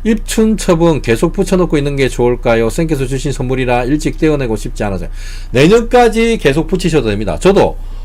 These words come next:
어, 내년까지 붙이려고 현관에 계속 있습니다. 바깥에 있으면 이제 비바람을 맞으니까 또 너무 지저분하면은 그냥 떼면 되는데, 비 안 맞는 현관 쪽에 바깥에 있다 그러면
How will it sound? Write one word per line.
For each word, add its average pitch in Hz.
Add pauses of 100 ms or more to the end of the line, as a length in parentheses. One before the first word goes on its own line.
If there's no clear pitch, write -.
(160)
어, 117
내년까지 160
붙이려고 139
현관에 143
계속 104
있습니다. 95
바깥에 220
있으면 160
이제 101
비바람을 190
맞으니까 101
또 202
너무 147
지저분하면은 165
그냥 135
떼면 185
되는데, 87
비 202
안 165
맞는 143
현관 165
쪽에 151
바깥에 -
있다 110
그러면 127